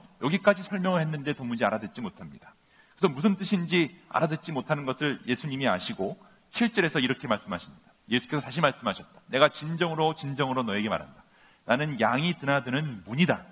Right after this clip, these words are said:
이 절에서는 그 문과 목자에 대해서 설명하셨는데 이제는 설명하십니다. "내가 그 문이다"라고 얘기합니다. "나보다 먼저 온 사람은 다 도둑이고 강도이다. 그래서 양들이 그들의 말을 듣지 않았다. 나는 그 문이다.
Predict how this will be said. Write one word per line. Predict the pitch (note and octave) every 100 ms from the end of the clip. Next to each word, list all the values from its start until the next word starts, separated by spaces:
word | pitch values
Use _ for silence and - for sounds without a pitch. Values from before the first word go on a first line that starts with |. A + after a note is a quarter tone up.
| - - -
이 | C3+
절에서는 | E3 D#3 D#3 D3+ C#3+
그 | C3
문과 | G#2+ C3+ D#3 D#3 D3+
목자에 | A#2 - D3
대해서 | C#3+ B2
설명하셨는데 | D3 C#3+ A#2+ B2 G#2+ F#2 F#2
이제는 | A2+ D3 D#3+
설명하십니다. | E3+ F#3 F3 C3 A#2+ G2+ B2+ D#3+ - - -
"내가 | A#2+ C#3+ F3+
그 | F#3
문이다"라고 | D3+ A#2 D3+ D#3 D#3+ B2+ A#2+ A2
얘기합니다. | F#2+ E2+ D2 - - _ _ - -
"나보다 | B2+ D#3 F#3
먼저 | C#3 D3+ E3
온 | F#3 F3+
사람은 | F3 D#3+ E3
다 | E3 -
도둑이고 | C3 D3 C#3+ C#3 D#3 D#3
강도이다. | - C3+ D3+ A#2+ - - _ _ _
그래서 | B2+ C#3
양들이 | G#2 B2+ D3 A#2+ C3+ - - -
그들의 | A#2 B2+ C3+
말을 | F2+ F#2+ A#2 B2 - - -
듣지 | A2+ - - A#2 E2+ - - -
않았다. | G2 A2 - - - _ _ _ _ _ -
나는 | C#3 F3
그 | E3
문이다. | D#3+ D#3 D3+ F2